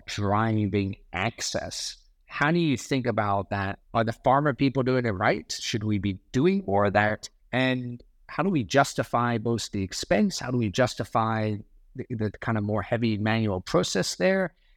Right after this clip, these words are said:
Is it worth it, or do we just keep charging ahead with, we'll send an email, introduce somebody, and jump on the Zoom?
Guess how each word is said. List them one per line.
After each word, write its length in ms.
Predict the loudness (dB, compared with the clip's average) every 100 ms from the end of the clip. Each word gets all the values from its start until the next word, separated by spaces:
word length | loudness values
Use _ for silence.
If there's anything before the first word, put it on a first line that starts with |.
| -10
Is 160 | -4 0
it 140 | 0
worth 320 | 2 0 0
it, 100 | -2
or 100 | -2
do 120 | -2
we 100 | -2
just 200 | -2 -4
keep 180 | -4 -4
charging 440 | -2 0 2 0 -2
ahead 480 | -2 -2 -2 -4 -10 _ -16 -4
with, 300 | -2 -2 -4
we'll 140 | -4 -2
send 260 | 2 2
an 80 | 2
email, 420 | 0 0 0 -2 -2
introduce 640 | -4 0 2 4 2 0
somebody, 380 | -2 0 2 0
and 120 | 0
jump 240 | 0 0 0
on 80 |
the 140 | -2 0
Zoom? 180 | -2